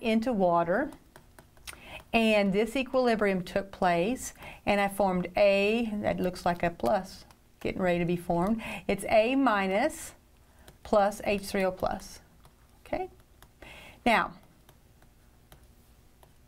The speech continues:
we go in and we add some acid. When you add that acid, you're adding it to water, what's gonna happen to the H three O plus concentration?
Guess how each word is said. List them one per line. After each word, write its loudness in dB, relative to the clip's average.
we 4
go 8
in 6
and 4
we 4
add 6
some -4
acid. 0
When 4
you 2
add 4
that 8
acid, 4
you're 2
adding 6
it -2
to -2
water, 4
what's 2
gonna 2
happen 2
to -2
the -2
H -2
three 0
O 2
plus 2
concentration? 0